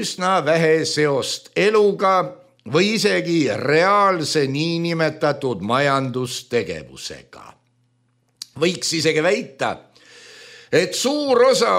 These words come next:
oli põhimõtteliselt vastupidine sellele, mis see peab olema. Kogu selle probleemi sisu ei ole üldse keeruline. Ainus ülikoolist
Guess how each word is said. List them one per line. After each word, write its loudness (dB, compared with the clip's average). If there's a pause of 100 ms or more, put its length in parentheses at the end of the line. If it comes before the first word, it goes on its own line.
oli 0
põhimõtteliselt -2
vastupidine 0
sellele, 0
mis -4
see 0
peab 2
olema. -4 (960)
Kogu 0
selle 0
probleemi 0
sisu -6 (500)
ei 0
ole 0
üldse -2
keeruline. -2 (1300)
Ainus 0
ülikoolist 0